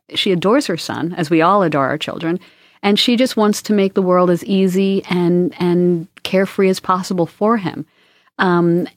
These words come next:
and she wants him to be happy. And so in the pursuit of that for her son, I think she just loses sight of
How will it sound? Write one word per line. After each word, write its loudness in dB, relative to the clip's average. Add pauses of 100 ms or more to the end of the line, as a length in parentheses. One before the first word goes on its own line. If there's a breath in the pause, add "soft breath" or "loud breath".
and 2
she -2
wants 0
him 0
to -4
be 0
happy. -4
And 0
so 0 (440 soft breath)
in 4
the 0
pursuit 0
of -2
that -2
for -2
her 0
son, 0
I -2
think -4
she -4
just -6
loses 0
sight 0 (440 soft breath)
of 2